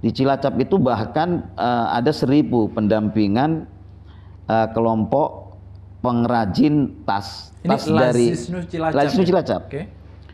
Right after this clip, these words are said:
Speaker 1: Dia punya dampingan sekitar seribu, eh, ibu-ibu, eh, pengrajin tas dari enceng gondok.
Speaker 2: Eceng gondok.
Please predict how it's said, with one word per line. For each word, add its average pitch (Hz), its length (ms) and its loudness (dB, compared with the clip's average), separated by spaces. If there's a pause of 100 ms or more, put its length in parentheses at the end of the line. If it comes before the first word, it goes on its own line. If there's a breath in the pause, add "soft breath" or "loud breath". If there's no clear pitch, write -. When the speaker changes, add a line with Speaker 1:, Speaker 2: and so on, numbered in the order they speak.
(420 loud breath)
Speaker 1:
Dia 135 240 4
punya 139 320 2
dampingan 127 480 2
sekitar 131 400 -2
seribu, 117 720 2
eh, 101 480 0
ibu-ibu, 113 480 4 (400)
eh, 92 560 0 (640)
pengrajin 110 640 0
tas - 320 -4
dari 95 880 2
enceng 110 320 0
gondok. 107 400 2 (400)
Speaker 2:
Eceng 147 480 -6
gondok. 139 480 -6